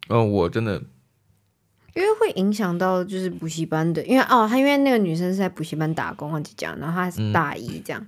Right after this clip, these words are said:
Speaker 1: 嗯。嗯。
Speaker 2: 然后就做行-，就负责行政类的东西。
Speaker 1: 嗯哼。
Speaker 2: 那，呃，他也有讲说，呃，性骚扰的那个人是什么所谓的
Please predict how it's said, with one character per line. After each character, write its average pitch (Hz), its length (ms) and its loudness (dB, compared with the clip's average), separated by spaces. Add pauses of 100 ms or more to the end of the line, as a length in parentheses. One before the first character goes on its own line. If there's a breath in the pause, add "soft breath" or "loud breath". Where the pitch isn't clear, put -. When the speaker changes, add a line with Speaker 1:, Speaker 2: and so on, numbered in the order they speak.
(220 soft breath)
Speaker 1:
嗯。 107 220 0
嗯。 - 20 0
Speaker 2:
然 165 100 2
后 175 100 0
就 185 140 -6
做 180 180 -2
行-， - 200 -8 (100)
就 175 100 -12
负 196 220 -6
责 151 240 -6
行 160 320 -6
政 165 260 2
类 165 220 0
的 - 140 -12
东 220 120 -8
西。 - 380 -10 (160)
Speaker 1:
嗯 110 200 2
哼。 117 260 0
Speaker 2:
那， 214 260 0 (380 loud breath)
呃， 165 180 -2
他 233 160 2
也 247 80 4
有 214 140 6
讲 180 240 -2
说， 185 480 -2
呃， 165 220 -4
性 196 260 0
骚 190 160 0
扰 151 160 -2
的 - 100 -6
那 190 200 2
个 165 100 0
人 160 300 -6
是 165 260 -6
什 170 200 -10
么 165 120 -8
所 160 200 -6
谓 180 120 0
的 160 280 0